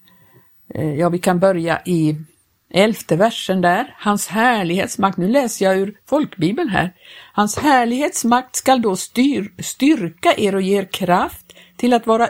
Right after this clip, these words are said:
uthålliga och tåliga i allt.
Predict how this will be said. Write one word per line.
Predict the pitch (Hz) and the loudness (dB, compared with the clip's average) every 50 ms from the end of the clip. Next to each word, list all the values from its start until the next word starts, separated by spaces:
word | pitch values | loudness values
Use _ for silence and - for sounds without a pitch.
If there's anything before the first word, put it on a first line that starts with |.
| - | -2
uthålliga | - 247 302 330 302 240 185 151 - - - - - 165 170 233 381 403 359 269 208 175 160 151 175 160 175 - | 0 0 0 0 0 -2 -6 -8 -12 -14 -20 -6 -2 0 0 0 0 0 -4 -4 -4 -4 -4 -2 -4 -4 -4 -6
och | _ 160 165 - _ _ | _ -8 -8 -8 _ _
tåliga | - - - 226 269 339 294 - - - 135 175 269 359 - 359 370 311 | -16 -4 -2 0 0 0 0 -2 -4 -4 -2 -2 -2 -2 0 0 -2 0
i | |
allt. | 240 202 147 147 143 _ | 0 -2 -2 -4 -4 _